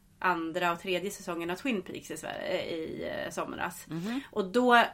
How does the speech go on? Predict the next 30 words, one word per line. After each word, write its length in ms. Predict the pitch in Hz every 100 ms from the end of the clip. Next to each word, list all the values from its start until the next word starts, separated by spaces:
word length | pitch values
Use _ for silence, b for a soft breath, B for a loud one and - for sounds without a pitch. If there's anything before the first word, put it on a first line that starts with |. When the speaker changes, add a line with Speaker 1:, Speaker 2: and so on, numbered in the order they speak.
| - _ -
Speaker 1:
fick 200 | - 202
jag 140 | 202 -
tips 520 | - 285 - - - -
om 200 | 185 175
att 120 | 180
om 60 |
man 160 | 180 190
gillade 480 | 220 226 214 247 247
dem 340 | 180 156 156
så 100 | 175
skulle 220 | 170 175
man 140 | 165 165
gilla 260 | 165 160 160
den 140 | 170
här. 300 | 196 214 -
För 60 | 180
att 100 | 185
Speaker 2:
Okej. 120 | 294
Speaker 1:
det 60 | 160
var 80 |
lite 200 | 165 -
så 60 | -
här 80 | 156
mystisk 520 | 165 165 - 170 -
stämning. 540 | - 180 170 214 214 190
Speaker 2:
Mm. 220 | 180 240 B B B B B B _ - - - - -
Speaker 1:
Den 200 | 208 196
här 360 | 220 233 226
handlar 760 | 214 226 202 170 175 170 170 -
om 640 | 180 165 165 170 - -